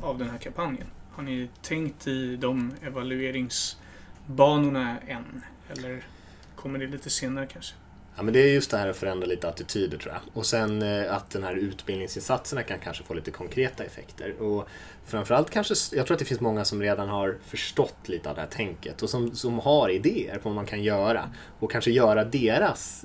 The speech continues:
Speaker 2: eh, jobb lite enklare. De som är liksom redan ambassadörer för sånt här
Speaker 1: Mm.
Speaker 2: tänk i föreningarna. Eh, att de kanske möts av lite mindre motstånd när man kommer på nya förslag. För det blir ändå sak-, att göra saker på ett nytt sätt.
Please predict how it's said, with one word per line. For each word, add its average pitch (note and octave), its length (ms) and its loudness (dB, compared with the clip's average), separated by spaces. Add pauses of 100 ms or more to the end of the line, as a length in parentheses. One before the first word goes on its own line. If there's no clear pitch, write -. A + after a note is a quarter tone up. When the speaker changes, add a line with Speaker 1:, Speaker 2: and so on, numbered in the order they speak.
Speaker 2:
eh, G2+ 180 2
jobb F#2+ 280 2
lite F#2+ 180 -2
enklare. F#2 540 2
De A2+ 200 0
som A2 160 0
är A#2+ 200 4
liksom F#2 220 -4
redan F2+ 240 -4
ambassadörer F#2 960 -2
för - 120 -10
sånt - 180 -12
här F#2 80 -8
Speaker 1:
Mm. B2 140 -8
Speaker 2:
tänk F2+ 480 -6 (220)
i G#2+ 280 2 (100)
föreningarna. G2 640 2 (320)
Eh, G2 300 0
att F#2 120 -4
de A2+ 220 2
kanske G2+ 240 -6
möts G#2 480 -2
av G2+ 60 -2
lite A#2 280 0
mindre C3 400 2
motstånd C3+ 500 4
när A2 80 2
man G2+ 120 -4
kommer G#2 260 2
på G#2 120 -4
nya A2 460 2
förslag. G#2+ 460 4
För A2 60 -4
det A2 60 0
blir C#3 160 6
ändå A#2 140 2
sak-, - 340 -2
att - 100 -8
göra G#2+ 220 4
saker - 220 -6
på G#2 100 -4
ett - 80 -4
nytt F#3 280 2
sätt. - 340 -6